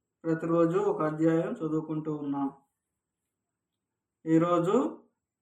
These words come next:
మార్కు సువార్త ఎనిమిదవ అధ్యాయం. నాలుగు వేల మందికి ఆహారము. మరి ఒక మారు మక-, మహాజన సమూహము ఆయన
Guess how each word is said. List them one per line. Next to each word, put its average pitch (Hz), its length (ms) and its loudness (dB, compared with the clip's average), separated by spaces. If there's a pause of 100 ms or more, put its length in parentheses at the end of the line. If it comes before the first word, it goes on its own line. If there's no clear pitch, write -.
(1200)
మార్కు 165 340 -2
సువార్త 170 840 -2 (440)
ఎనిమిదవ 160 520 2
అధ్యాయం. 147 540 -4 (2750)
నాలుగు 202 340 2
వేల 214 300 4
మందికి 170 400 -2
ఆహారము. 156 840 0 (1200)
మరి 202 260 4
ఒక 220 180 2
మారు 214 680 4 (440)
మక-, 160 400 -10
మహాజన 202 600 2
సమూహము 202 960 -2
ఆయన 170 220 -2